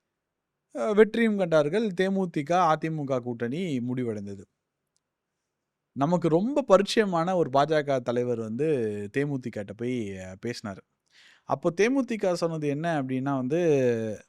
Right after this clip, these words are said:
"எனக்கு பர்சனலா, அ, அதிமுக கூட்டணி சென்றாதான் அட்வான்டேஜ் இருக்கும்னு நான் நினைக்கிறேன் பர்சனலா."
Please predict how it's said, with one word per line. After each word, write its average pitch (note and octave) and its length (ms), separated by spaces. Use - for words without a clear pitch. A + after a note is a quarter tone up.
"எனக்கு F3 580
பர்சனலா, D#3+ 720
அ, B2+ 120
அதிமுக D#3+ 520
கூட்டணி C3+ 280
சென்றாதான் B2+ 380
அட்வான்டேஜ் B2+ 340
இருக்கும்னு A2+ 320
நான் A2 100
நினைக்கிறேன் G#2 520
பர்சனலா." A2+ 460